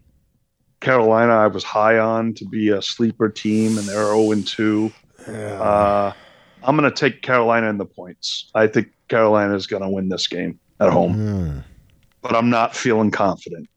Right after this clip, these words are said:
Speaker 1: I'll tell you that
Speaker 2: Ah,
Speaker 1: right
Speaker 2: it's
Speaker 1: now.
Speaker 2: a tough one, man.
Speaker 1: It's a very tough. These games
Speaker 2: Yeah.
Speaker 1: might not be the greatest matchups, but they're,
Speaker 2: This might be an
Speaker 1: they're, they're
Speaker 2: interesting
Speaker 1: tough to
Speaker 2: game.
Speaker 1: call. They're, they're tough to call.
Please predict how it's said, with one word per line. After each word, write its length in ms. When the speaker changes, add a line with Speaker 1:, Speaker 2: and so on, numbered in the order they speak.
Speaker 1:
I'll 80
tell 200
you 120
that 220
Speaker 2:
Ah, 40
Speaker 1:
right 140
Speaker 2:
it's 200
Speaker 1:
now. 80
Speaker 2:
a 80
tough 440
one, 320
man. 380
Speaker 1:
It's 160
a 60
very 340
tough. 180
These 240
games 640
Speaker 2:
Yeah. 260
Speaker 1:
might 180
not 220
be 80
the 120
greatest 440
matchups, 540
but 120
they're, 360
Speaker 2:
This 160
might 40
be 40
an 100
Speaker 1:
they're, 80
they're 60
Speaker 2:
interesting 140
Speaker 1:
tough 260
to 60
Speaker 2:
game. 40
Speaker 1:
call. 520
They're, 180
they're 160
tough 340
to 80
call. 560